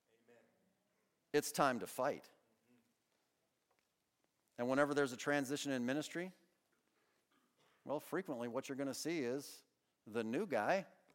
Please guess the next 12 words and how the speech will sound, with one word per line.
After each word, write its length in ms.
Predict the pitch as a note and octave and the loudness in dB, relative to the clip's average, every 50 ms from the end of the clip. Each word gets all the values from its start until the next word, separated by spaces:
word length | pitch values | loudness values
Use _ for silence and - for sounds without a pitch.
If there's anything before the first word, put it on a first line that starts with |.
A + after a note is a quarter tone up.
| _ _ _ _ _ _ _ _ _ _ - | _ _ _ _ _ _ _ _ _ _ -8
is 140 | C3 C3+ B2 | -8 -6 -4
gonna 200 | A2+ C#3+ D3+ D#3+ | -2 0 0 0
be 140 | D3 E3 F3 | 0 -2 -4
different 440 | C#3+ A#2 B2 C#3 - - A#3 A#3+ - - _ _ _ _ _ _ _ _ _ _ _ _ _ _ _ _ _ _ - | -2 -2 -2 -2 -2 -2 -4 -4 -6 -10 _ _ _ _ _ _ _ _ _ _ _ _ _ _ _ _ _ _ -6
in 100 | C#3 B2+ | -2 2
maybe 200 | C3+ C#3+ D3 E3+ | 2 2 2 0
some 180 | D#3 - E3+ D#3 | -2 -2 -4 -2
significant 500 | - E3+ D#3+ F3 F#3 F#3 - G3+ G3+ G#3 | -2 0 0 2 0 0 0 -2 0 2
ways 400 | A#3 A#3 E3 A2+ G2+ - - - _ _ _ _ _ _ _ _ _ _ _ _ _ _ | 2 2 2 0 -4 -10 -16 -20 _ _ _ _ _ _ _ _ _ _ _ _ _ _
from 160 | - C#3 B2+ B2+ | -2 0 0 2
the 120 | B2+ A#2+ | 2 2
old. 280 | G#2+ G2 F2+ - - | 2 2 0 -2 -8